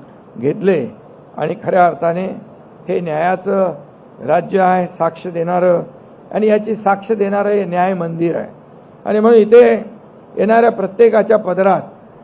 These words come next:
न्याय पडेल, कोणीही विनमुख होऊन जाणार नाही, अशा प्रकारचा विश्वास मी या ठिकाणी व्यक्त करतो. कायद्याचं राज्य टिकवणं आणि न्यायाचा वसा पुढं नेणं ही देखील आपल्या सगळ्यांची जबाबदारी आहे.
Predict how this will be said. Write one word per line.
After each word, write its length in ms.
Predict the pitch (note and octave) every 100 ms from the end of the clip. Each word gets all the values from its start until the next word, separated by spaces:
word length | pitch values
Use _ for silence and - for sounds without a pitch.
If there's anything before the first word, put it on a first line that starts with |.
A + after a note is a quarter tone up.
| -
न्याय 280 | D3+ E3 G#3
पडेल, 480 | G#3 E3+ F#3 E3 G#2+ - - - -
कोणीही 440 | E3 F#3 G3 G3 G3
विनमुख 380 | E3+ F3 G3 F3+
होऊन 320 | D#3+ G3 F3+
जाणार 380 | D3+ D3+ F#3 F#3
नाही, 340 | F3 D#3 C#3 B2 - - - -
अशा 220 | D#3 F#3
प्रकारचा 500 | F3 E3+ F3 E3 F3
विश्वास 460 | D3+ C#3+ F3+ E3+
मी 160 | E3+ E3+
या 100 | D#3
ठिकाणी 420 | D3 D#3 D#3 D3+
व्यक्त 280 | C#3+ D3+ - F3+
करतो. 460 | F#3 G#3+ G#3 G#3+ - - - - - - - -
कायद्याचं 500 | F3 F3 G3 G#3 G#3
राज्य 300 | F3 F3 G3+
टिकवणं 540 | G3 E3+ G#3+ G#3+ E3 A#2 - - - - -
आणि 180 | F#3+ G#3+
न्यायाचा 520 | G3+ F#3+ G#3 A3 A#3+
वसा 280 | F#3+ F#3 G#3
पुढं 340 | G3+ F3 A#3+
नेणं 340 | A3+ F#3 E3 A#2+ - - - - - -
ही 120 | G3+
देखील 600 | F#3+ F#3 F#3+ F#3 F3 D3+ - - - -
आपल्या 320 | E3+ F3 G#3 G3
सगळ्यांची 540 | - D#3 F#3+ G#3 G#3
जबाबदारी 640 | F3+ F3+ D3+ D3+ D3 C3+
आहे. 100 | G2+